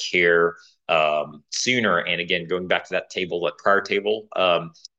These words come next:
we are looking at also increased discharges from the E R. That's probably the, the other patient-centered metric that looks great, um, to keep in mind, and mortality. Um,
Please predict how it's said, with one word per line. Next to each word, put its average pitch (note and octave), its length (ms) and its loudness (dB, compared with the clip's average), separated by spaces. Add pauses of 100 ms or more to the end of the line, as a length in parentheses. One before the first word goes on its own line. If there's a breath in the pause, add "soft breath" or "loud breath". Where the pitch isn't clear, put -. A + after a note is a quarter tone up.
we G2 120 0
are G2+ 140 6
looking G2 260 0
at F2 80 0
also F#2 300 -2
increased - 640 -8 (140)
discharges F#2 560 0
from A2+ 320 2
the F2+ 180 -2
E D2+ 120 -2
R. D2+ 180 0
That's - 400 -2
probably F2+ 500 2
the, E2+ 300 0 (480 soft breath)
the F#2 100 2
other F2+ 460 4
patient-centered E2+ 720 -4
metric E2 400 -2
that D2+ 260 0
looks E2 300 -10
great, F2 480 0
um, E2+ 400 -2
to E2 160 -4
keep E2 200 -4
in E2 80 -6
mind, G#2+ 300 0
and G#2+ 240 0
mortality. F2+ 720 0 (580 soft breath)
Um, D#2+ 520 0